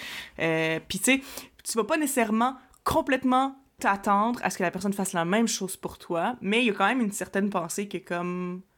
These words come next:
En tout cas, moi, personnellement, je sais que quand je fais quelque chose de vraiment gentil pour quelqu'un, je m'attends pas automatiquement à ce que la personne refasse la même chose pour moi, mais ça reste que, tu sais, je me dis, ah, ben, peut-être que. Mais s'il y a un peut-être que, ben, je pense qu'il y a quand même une certaine,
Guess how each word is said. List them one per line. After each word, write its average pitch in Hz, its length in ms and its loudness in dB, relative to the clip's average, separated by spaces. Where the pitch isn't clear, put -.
En 196 80 2
tout - 80 -10
cas, 165 120 -2
moi, 180 220 2
personnellement, 175 520 0
je 175 60 -2
sais 190 160 -2
que 190 80 -8
quand 190 120 2
je - 80 -2
fais 190 80 -2
quelque 190 100 -6
chose 190 140 -2
de 170 80 0
vraiment 175 260 2
gentil 185 220 -4
pour 180 100 -6
quelqu'un, 185 380 0
je - 100 -4
m'attends 180 240 4
pas 240 300 2
automatiquement 208 560 4
à 202 60 4
ce 202 60 -2
que - 60 -2
la 175 80 4
personne 185 320 2
refasse 185 300 -4
la 180 60 4
même 175 80 0
chose 180 160 -6
pour 170 180 -8
moi, 240 280 2
mais 220 120 4
ça - 140 2
reste 226 220 2
que, 220 60 -4
tu 214 60 -6
sais, 233 60 -2
je 214 80 -2
me 180 100 -2
dis, 175 320 -4
ah, 208 140 4
ben, 185 240 0
peut-être 202 540 0
que. 170 140 -6
Mais 175 80 -2
s'il 277 160 2
y - 40 4
a - 20 4
un 226 40 4
peut-être 247 460 0
que, 247 320 4
ben, 202 400 2
je - 120 -8
pense 208 160 0
qu'il 208 100 -2
y - 20 -10
a - 40 -6
quand 185 100 4
même 196 160 4
une 185 60 2
certaine, 190 800 -2